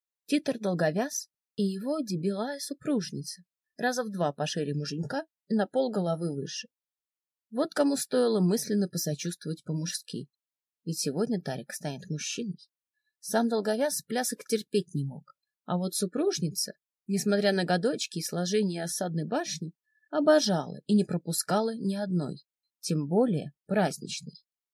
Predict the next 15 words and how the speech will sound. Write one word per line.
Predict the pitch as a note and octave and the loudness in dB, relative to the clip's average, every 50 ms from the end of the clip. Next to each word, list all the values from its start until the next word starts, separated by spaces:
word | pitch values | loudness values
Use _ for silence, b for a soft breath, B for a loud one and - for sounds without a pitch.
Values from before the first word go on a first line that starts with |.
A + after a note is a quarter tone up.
| _ _ _ _ - | _ _ _ _ -4
И | - B3 | 0 2
вытаскивала | A3 A#3+ - - D4 E4 D#4+ - - D4+ D4 D4 | 2 2 4 2 2 2 0 -2 -4 -4 -2 -2
на | C#4+ C4+ A3 | 0 0 2
них | F#3 F3 F3+ - | 2 0 0 0
муженька, | - G#3+ G#3 B3+ C4+ D4+ C#4+ - F#3 - - - _ _ _ _ _ _ _ _ _ _ _ | 0 0 0 0 0 -2 -2 -2 -4 -4 -4 -6 _ _ _ _ _ _ _ _ _ _ _
как | - F#3+ F3 | -4 -2 -2
достоверно | E3 F3 - - F#3 F#3 F#3 F3+ E3+ E3 E3+ E3 E3 | -2 -2 -2 0 0 2 2 2 2 2 2 2 0
известно, | E3 F3+ G3+ C4 E4 D#4+ - - - D#3 _ _ _ _ _ _ | 0 0 -2 -2 -2 -2 -4 -6 -6 -8 _ _ _ _ _ _
под | - F#3+ F3+ G#3 | -4 -2 0 2
угрозой | F#3+ F#3 G3+ G3 F#3 E3 E3+ E3 | 2 4 4 4 4 2 0 0
тумаков | - F#3+ F#3 F#3 F#3+ F3+ - - E4+ E4 - - _ _ _ | 2 4 4 6 4 2 0 -4 -8 -8 -10 -20 _ _ _
и | - D4+ | -2 0
затрещин. | D4 D#4 C#4+ - - B2+ - - - - - F3+ - _ _ _ _ _ _ _ _ _ _ _ _ _ _ _ _ _ _ _ _ _ _ _ _ - | 2 2 0 0 -2 -6 -6 -6 -8 -8 -10 -14 -16 _ _ _ _ _ _ _ _ _ _ _ _ _ _ _ _ _ _ _ _ _ _ _ _ -6
Трезвехонек, | - - D4+ C#4+ G#3+ F3+ F#3+ G3+ B3 - - F#3+ D3+ D3 C#3+ D3 | 0 2 2 2 4 6 6 6 6 4 2 -4 -2 -2 -2 -2
бедолага. | D3 D#3 D3 D#3+ D3+ D3+ D#3 D3+ D3+ D3 - D#3+ D#3 | 0 2 4 4 4 4 2 0 0 -2 -4 -6 -8